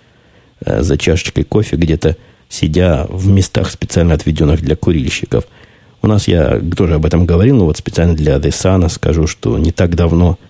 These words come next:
ввели положение, что в пятнадцати, в пяти метрах, это я перевёл в метрическую систему, от дверей нельзя, никаких дверей нельзя курить. Поэтому приходится находить такие места, где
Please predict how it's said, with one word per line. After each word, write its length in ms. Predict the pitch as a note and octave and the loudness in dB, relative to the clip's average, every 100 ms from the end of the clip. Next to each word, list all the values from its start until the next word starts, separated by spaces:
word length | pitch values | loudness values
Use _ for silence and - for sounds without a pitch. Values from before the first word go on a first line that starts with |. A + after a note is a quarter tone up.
| _ _ _ | _ _ _
ввели 300 | F2 F2 E2+ | 0 2 2
положение, 500 | E2+ E2+ F2 A#2+ B2 | 0 0 2 2 2
что 280 | E2+ - - | 0 -2 -4
в 100 | - | -4
пятнадцати, 800 | - D#2+ F#2+ F2+ - - D#2 F2 - _ _ - | -6 -2 0 0 -4 -4 -2 -2 -6 _ _ -20
в 160 | - - | -20 -8
пяти 260 | - F#2 G#2 | -6 0 2
метрах, 360 | F#2+ - - - | 0 0 -4 -2
это 80 | |
я 160 | C#2+ D2+ | -2 0
перевёл 400 | - F#2 E2 D2 | 0 0 0 0
в 80 | F2+ | 2
метрическую 560 | F#2+ G2 D#2+ - - | 2 2 -2 -2 -4
систему, 460 | F2 - - D2+ D#2+ | -2 -2 -2 0 2
от 80 | F2 | 0
дверей 400 | F2+ F2 G2 G#2+ | 0 2 2 2
нельзя, 500 | F2+ F2+ F2 F2+ F#2+ _ _ _ G#2 | 2 2 2 0 -2 _ _ _ -2
никаких 400 | G2+ A2 F2+ E2 | 0 0 0 0
дверей 260 | D#2+ F#2+ | 2 2
нельзя 340 | F#2 E2+ E2+ D#2+ | 2 2 0 -2
курить. 360 | - C#2+ - | -2 -4 -2
Поэтому 300 | - D2+ F2+ | -2 0 2
приходится 400 | F2 E2+ F2 - | 0 0 -2 0
находить 380 | D#2+ - F2 F2+ | -2 -2 -4 -4
такие 280 | - - E2 | -4 0 2
места, 380 | E2+ F#2+ - F#2 | 2 0 0 -2
где 320 | F2 C#2+ | 0 -2